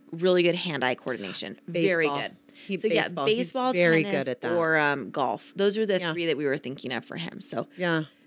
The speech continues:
Speaker 1: we'll see. We'll get him in something soon. But he's four, so I feel like I got a little bit of time. And also, I remind myself, "You're four. Uh,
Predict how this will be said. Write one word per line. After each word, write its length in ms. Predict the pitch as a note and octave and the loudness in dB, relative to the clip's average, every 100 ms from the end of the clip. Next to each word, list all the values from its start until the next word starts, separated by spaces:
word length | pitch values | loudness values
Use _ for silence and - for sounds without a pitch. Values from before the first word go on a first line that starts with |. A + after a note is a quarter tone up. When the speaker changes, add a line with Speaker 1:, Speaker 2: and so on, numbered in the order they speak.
| _ | _
Speaker 1:
we'll 160 | G3+ A3 | 4 4
see. 160 | G3+ | 4
We'll 200 | F3 G3+ | 4 6
get 140 | A3 A#3+ | 6 4
him 100 | A#3+ | 2
in 120 | A3+ | 0
something 300 | G#3+ E3+ F#3 | 0 -2 -2
soon. 220 | - D3 | -2 -2
But 100 | C#3+ | -2
he's 260 | F#3 A3+ G#3+ | 0 0 0
four, 300 | F#3+ D#3 A2+ | 2 2 0
so 120 | - | -2
I 60 | F#3 | -2
feel 120 | G3 | -2
like 80 | F#3+ | -4
I 20 | |
got 140 | F#3 | -4
a 60 | E3 | -2
little 160 | D#3+ E3+ | -2 0
bit 100 | E3+ | -2
of 60 | |
time. 300 | E3+ E3 D3 - - - | -4 -6 -8 -10 -20 -6
And 100 | G3 | 0
also, 220 | F#3+ F#3 | 0 0
I 60 | F3 | 0
remind 240 | E3+ D#3+ | 4 4
myself, 220 | D#3+ E3 - - | 2 -2 -6 -4
"You're 80 | G3 | -4
four. 460 | - D3 D3+ F#3+ - _ _ _ _ | 0 2 2 0 -12 _ _ _ _
Uh, 360 | D3+ D#3 D3+ | 2 4 6